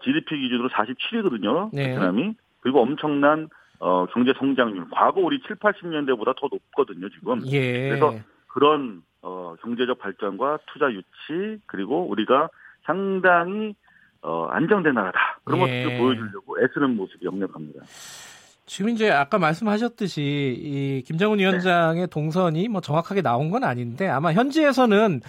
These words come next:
Speaker 2: 이래저래 뭐 추측성 기사들이 많이 나올 것 같아요. 예를 들어서 뭐 삼성 공장에 갈 수도 있다. 뭐 그리고 호치민 주석의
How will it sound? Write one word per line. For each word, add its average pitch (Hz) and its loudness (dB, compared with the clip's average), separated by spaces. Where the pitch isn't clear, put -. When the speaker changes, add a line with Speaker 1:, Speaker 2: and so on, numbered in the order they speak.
Speaker 2:
이래저래 208 6
뭐 147 2
추측성 208 0
기사들이 175 0
많이 143 0
나올 147 4
것 226 -4
같아요. 156 2
예를 147 0
들어서 143 0
뭐 127 -6
삼성 220 4
공장에 180 6
갈 143 2
수도 - -4
있다. 127 -2
뭐 131 -6
그리고 143 -4
호치민 233 0
주석의 151 0